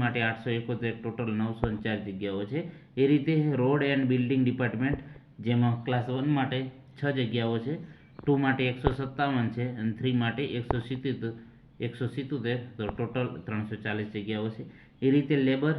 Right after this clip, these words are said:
સ્કિલ ડેવલપમેન્ટ એન્ડ એમ્પ્લોયમેન્ટ ડિપાર્ટમેન્ટ, જેમાં ક્લાસ વન માટે સત્તર જગ્યાઓ, ટુ માટે સુડતાલીસ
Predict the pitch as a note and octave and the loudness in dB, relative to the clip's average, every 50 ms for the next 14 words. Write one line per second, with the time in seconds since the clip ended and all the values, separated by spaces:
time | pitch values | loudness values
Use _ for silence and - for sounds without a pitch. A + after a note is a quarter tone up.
0 | - - - - - - C#3+ C3+ C3+ C3+ C3+ C3+ C3 C3+ C3 C3+ C#3 C#3+ C#3 - | -2 -8 -12 -16 -4 -2 0 2 2 2 2 2 2 2 0 0 0 -2 -4 -4
1 | - A#2+ A#2+ A#2 - - - - - - - - - _ - - - - _ - | -2 -2 -2 -2 -4 -8 -14 -18 -20 -20 -20 -20 -20 _ -20 -20 -20 -20 _ -20
2 | - - - - - - - - - - - - - - B2 B2 C3 C3 C3+ C#3 | -20 -20 -20 -20 -20 -20 -20 -20 -20 -20 -20 -20 -16 -4 2 4 4 6 6 6
3 | C#3 C3+ C3+ C3 C3 C3 C3 - - - A#2 A#2 B2 A#2 - C#3 B2 A2+ A2+ A2+ | 6 6 6 6 4 4 2 -2 -6 -8 -4 -2 -2 0 2 2 2 2 2 2
4 | A2+ A#2 C3 - - - - - - - - - - - _ - _ _ _ - | 2 0 0 -4 -8 -14 -18 -20 -20 -20 -20 -20 -20 -20 _ -20 _ _ _ -10
5 | - A#2 B2 B2 B2+ B2+ C3 C3 B2+ B2+ - - - - C3 C3 B2+ C3 C3 C3 | 0 2 4 4 4 6 6 4 4 2 -2 -8 -4 0 2 2 2 2 0 0
6 | C3 B2+ B2 B2 A#2+ B2 B2+ C3 C3 - - - - C3 A2+ - C#3+ B2 B2 B2+ | 2 2 2 2 2 0 0 -2 -2 -4 -8 -6 -6 -6 -2 -2 -2 -2 0 -2
7 | C3 A#2+ C3+ C3+ C#3+ C#3+ C#3+ C#3 - - - - B2+ A#2+ A#2+ A#2+ A#2 B2 A2+ - | -2 -2 -2 -2 -2 -2 -4 -6 -10 -4 0 2 4 4 4 4 2 2 -2 0
8 | - B2 A2+ A2+ B2 C3+ B2+ C#3 C#3 - | 0 0 0 0 0 0 0 0 0 -4